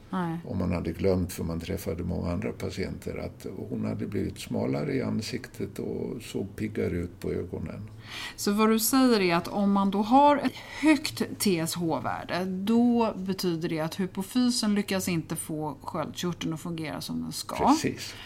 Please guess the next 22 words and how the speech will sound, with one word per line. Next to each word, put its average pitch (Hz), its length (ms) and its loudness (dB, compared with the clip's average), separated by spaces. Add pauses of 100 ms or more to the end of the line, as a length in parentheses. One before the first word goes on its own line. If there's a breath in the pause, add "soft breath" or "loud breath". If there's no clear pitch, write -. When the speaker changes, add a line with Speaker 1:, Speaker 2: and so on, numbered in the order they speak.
(340 loud breath)
Speaker 1:
Och 202 160 -2
det 247 280 10
i 240 40 10
sin 170 300 4
tur, 160 460 0 (120)
eh, 156 440 -6
kan 156 200 -2
då 151 240 -4
ge 156 240 -2
de 156 120 0
här 147 100 -2
symptomen 147 600 -4
som, 143 280 -4
Speaker 2:
Ja. 151 60 -2
Speaker 1:
som 156 200 -4
du 160 60 -4
visar 151 260 -6
på. 135 160 -10
Och 196 280 -2
då 247 260 8
tar 165 360 0
man 156 220 0